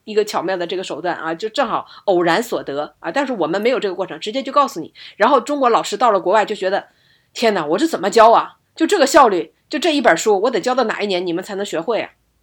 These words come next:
但是其实我们再看到现在得的这些诺贝尔奖啊或怎么着，咱不能说中国少，对不对？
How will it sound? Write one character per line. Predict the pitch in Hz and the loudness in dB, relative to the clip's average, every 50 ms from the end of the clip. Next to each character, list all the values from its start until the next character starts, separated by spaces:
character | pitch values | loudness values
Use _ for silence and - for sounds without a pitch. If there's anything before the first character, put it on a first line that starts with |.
| _ _ _ _ | _ _ _ _
但 | - 330 330 | 4 4 4
是 | 330 262 240 | 4 0 -6
其 | - - 302 | -4 -4 -4
实 | 294 294 294 - _ _ _ _ _ _ | -4 -6 -8 -12 _ _ _ _ _ _
我 | - 202 196 | 0 2 2
们 | - 202 | 2 4
再 | - 320 285 | 4 4 2
看 | 269 - 339 277 240 | 2 2 -2 0 0
到 | 214 202 | 0 0
现 | 208 - 277 247 | 0 -2 -4 0
在 | 233 277 247 180 165 | 2 4 4 4 4
得 | - 180 170 | 2 0 0
的 | 196 | 0
这 | 226 226 | -2 -2
些 | - 214 214 | -2 -2 -2
诺 | 220 254 262 220 185 | 0 0 0 0 2
贝 | - 180 | 4 4
尔 | 165 170 202 | 4 4 2
奖 | 202 202 - - | 0 -4 -6 -6
啊 | 156 160 | -8 -10
或 | - 226 | -8 -8
怎 | 220 - 160 | -8 -8 -6
么 | 160 160 | -6 -6
着， | 170 | -2
咱 | 170 233 247 294 | 0 2 2 2
不 | 320 349 | 2 0
能 | 285 311 | 0 0
说 | 311 320 | 0 0
中 | 302 262 330 311 | 0 0 2 4
国 | 294 320 | 4 4
少， | - - - - 175 185 | 6 4 2 0 0 -2
对 | 220 | -2
不 | 226 | 0
对？ | 240 247 214 - - | 2 2 0 0 -2